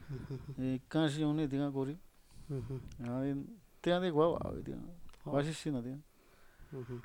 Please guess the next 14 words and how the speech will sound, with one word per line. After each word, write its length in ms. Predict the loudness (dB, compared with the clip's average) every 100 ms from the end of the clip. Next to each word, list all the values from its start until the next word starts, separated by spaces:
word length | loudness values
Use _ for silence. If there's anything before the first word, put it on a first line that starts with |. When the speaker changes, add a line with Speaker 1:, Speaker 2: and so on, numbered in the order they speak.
| -2
Speaker 2:
Ti 120 | 6 8
xixi 400 | 8 4 6 12
a 120 | 12
na 100 | 12
ta 140 | 10 10
nti 140 | 8
kuntu, 220 | 4 6 4 4
ta 100 | 6
nti 140 | 6 10
tatan 460 | 10 10 6 8
ku 80 | 8
tuku 200 | 8 6 6
ri 140 | 6
natu'un, 560 | 4 0 0 -2 -4